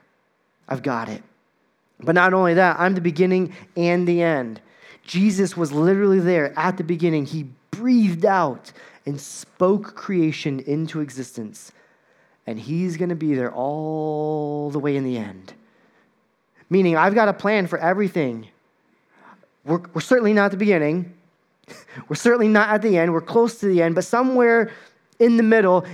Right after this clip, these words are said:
and Jesus is saying, "I am right here with you. The beginning, the end, I've got a plan. I know everything that's happening, and I am all in that, working out all of the nitty-gritty details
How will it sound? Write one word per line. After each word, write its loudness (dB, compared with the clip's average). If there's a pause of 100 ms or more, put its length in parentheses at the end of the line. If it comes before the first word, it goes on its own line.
and 0
Jesus -2
is -2
saying, 0 (200)
"I 2
am 0
right 2
here 0
with -2
you. -8 (880)
The -20
beginning, -2 (220)
the -8
end, -2 (140)
I've -6
got -2
a -6
plan. -6
I -2
know -6
everything -4
that's -4
happening, -6 (920)
and -6
I -4
am -8 (120)
all -4 (120)
in -6
that, -16 (380)
working -4
out -2
all 0
of -8
the -2
nitty-gritty -4
details -10